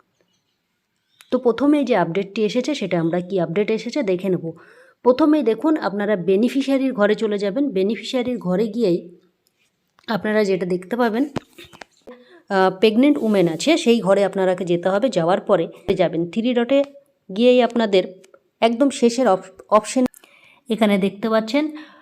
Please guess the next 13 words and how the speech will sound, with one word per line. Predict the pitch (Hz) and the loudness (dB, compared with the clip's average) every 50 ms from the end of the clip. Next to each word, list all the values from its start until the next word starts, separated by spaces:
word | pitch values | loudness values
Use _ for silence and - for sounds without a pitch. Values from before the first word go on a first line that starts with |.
| _ _ _ | _ _ _
আমরা | 196 196 202 202 214 214 220 | 2 2 4 4 4 2 2
যে | 214 202 220 | 2 2 0
গর্ভবতী | 208 185 185 185 190 202 208 240 240 247 233 240 233 202 185 202 247 - - | 2 2 2 2 2 2 2 2 2 2 0 0 0 -2 -2 -2 -4 -6 -4
মহিলার, | 190 185 190 208 220 220 214 208 208 214 214 | -2 0 2 2 2 4 4 4 4 2 0
আহ, | 214 - - - 202 196 196 190 185 180 | -2 -8 -10 -4 0 0 0 0 -2 0
যে | 175 214 | 0 0
প্রোফাইল | 208 214 226 220 214 220 262 277 262 233 | 2 4 2 2 4 4 4 4 4 4
আছে | 196 190 - 254 | 2 2 2 0
সেখানে | 247 - 226 202 214 220 208 208 208 214 | 0 0 -2 0 0 0 0 0 0 -2
আমরা | - 190 190 196 202 202 202 | -2 -2 -2 0 2 2 2
নতুন | 196 190 196 202 196 - 277 294 294 302 302 302 - - - - - _ 202 | 2 2 0 -2 -2 0 2 2 2 0 -2 -6 -12 -18 -20 -20 -14 _ -2
যে | 190 220 | 0 2
একটা | 220 220 214 220 220 - 220 220 214 208 214 | 2 2 2 0 0 2 2 4 4 2 0